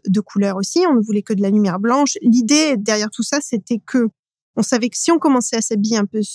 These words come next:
d'avoir du style, trop de style, les journalistes ne parleraient que de ça. Euh, on, on serait amené à faire beaucoup de choses fashion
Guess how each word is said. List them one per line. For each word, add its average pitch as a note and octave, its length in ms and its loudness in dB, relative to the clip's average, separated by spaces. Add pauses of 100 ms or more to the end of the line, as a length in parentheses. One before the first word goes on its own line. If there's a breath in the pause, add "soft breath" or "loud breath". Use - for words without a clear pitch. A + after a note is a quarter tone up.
(200)
d'avoir G3+ 220 0
du G3 100 2
style, A#3+ 560 0
trop B3 180 -2
de G#3 120 -2
style, C#4+ 400 -4 (640)
les A#3 120 0
journalistes B3+ 360 0
ne B3+ 60 2
parleraient G#3 300 -4
que - 100 -10
de - 80 -10
ça. - 160 -12 (600)
Euh, G#3 200 -2
on, G#3 420 0
on G#3 80 0
serait A3 200 -4
amené A3+ 240 0
à G#3 40 -2
faire G3+ 160 -4
beaucoup A#3+ 220 0
de - 40 -12
choses - 220 -6
fashion C#4 560 -2